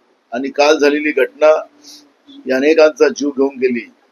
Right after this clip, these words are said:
आपण पाहिलं की कालच पन्नास हजार कोटीचं इन्व्हेस्टमेंट मध्य प्रदेशमध्ये गेलं. आखरी हे महाराष्ट्राने या भाजपचं काय नुकसान केलं की जे भाजपच्या माध्यमातून महाराष्ट्रातल्या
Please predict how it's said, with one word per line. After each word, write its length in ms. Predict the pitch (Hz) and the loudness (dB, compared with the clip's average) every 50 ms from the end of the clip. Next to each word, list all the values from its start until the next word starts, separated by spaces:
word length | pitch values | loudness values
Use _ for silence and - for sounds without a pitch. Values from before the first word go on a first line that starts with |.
| _ _ _ _ _ _ _ _ _ _ _ _ _ _ - - | _ _ _ _ _ _ _ _ _ _ _ _ _ _ -10 -8
आपण 200 | - - - 95 | -2 -2 -2 0
पाहिलं 460 | - - 156 147 156 165 175 175 175 | 0 2 2 2 2 2 2 0 -2
की 240 | 175 - - 160 156 | -2 -6 -8 -10 -8
कालच 400 | - - 151 147 165 170 165 - | -4 -2 2 4 4 2 2 0
पन्नास 380 | - 151 147 151 160 165 165 | -2 -2 -2 0 0 0 0
हजार 260 | 151 147 147 156 156 | 0 0 0 0 0
कोटीचं 540 | 156 - 139 147 139 120 151 147 - - 160 | 0 -4 -8 -10 -8 -8 -10 -10 -4 -2 0
इन्व्हेस्टमेंट 680 | 165 156 139 135 135 151 160 156 - - 160 156 135 120 - _ _ _ _ _ _ _ _ _ _ _ 107 | 0 0 0 0 2 2 0 0 0 0 0 0 0 -2 -6 _ _ _ _ _ _ _ _ _ _ _ -10
मध्य 260 | 110 117 123 123 160 180 | -8 -6 0 0 2 2
प्रदेशमध्ये 560 | 175 180 170 180 175 160 - 165 160 160 156 | 2 4 4 4 2 2 2 2 2 2 2
गेलं. 300 | 127 127 123 110 101 - - _ - - - _ _ _ _ _ _ _ _ _ _ _ _ _ _ - | 2 0 0 -2 -4 -8 -14 _ -20 -20 -20 _ _ _ _ _ _ _ _ _ _ _ _ _ _ -6
आखरी 360 | - 113 117 - 160 170 170 | -6 -6 -4 -2 0 2 2
हे 80 | 165 170 | 2 2
महाराष्ट्राने 1080 | 175 156 131 120 117 120 131 147 151 143 - - - 156 151 156 160 165 170 175 175 180 - | 0 -2 -2 -2 -2 -2 -2 -2 -2 -2 -4 -4 0 0 0 0 0 -4 -4 -6 -6 -8 -6
या 240 | 123 117 120 139 147 | -4 -2 0 0 0
भाजपचं 760 | 143 127 113 110 110 113 131 139 135 - _ _ _ 170 165 | 0 -2 -2 -2 -2 0 0 0 0 -2 _ _ _ -2 -2
काय 280 | 160 120 - 139 156 190 | -2 -2 0 0 2 2
नुकसान 420 | 190 180 180 - - 156 147 143 | 2 0 -2 -2 -2 0 0 -2
केलं 420 | 123 127 131 123 117 110 104 98 92 | -2 -4 -2 -2 -2 -4 -6 -6 -10
की 300 | - _ _ - 120 117 | -14 _ _ -12 -10 -6
जे 160 | 113 135 143 | -2 -2 -2
भाजपच्या 880 | 127 107 95 - - - 87 95 104 110 127 143 147 - - 160 151 | -2 -4 -10 -16 -14 -10 -8 -8 -2 0 2 2 2 2 2 2 2
माध्यमातून 720 | 147 135 117 107 - 131 135 143 143 135 - - 160 147 117 - - _ _ _ _ _ _ _ _ _ _ _ _ _ _ _ _ _ _ - | 2 0 -4 -4 -4 -2 0 0 0 0 0 0 0 0 0 -2 -8 _ _ _ _ _ _ _ _ _ _ _ _ _ _ _ _ _ _ -10
महाराष्ट्रातल्या 680 | 101 104 110 123 139 143 135 135 156 151 131 127 147 143 | -4 -2 0 2 2 2 2 2 0 0 0 0 0 0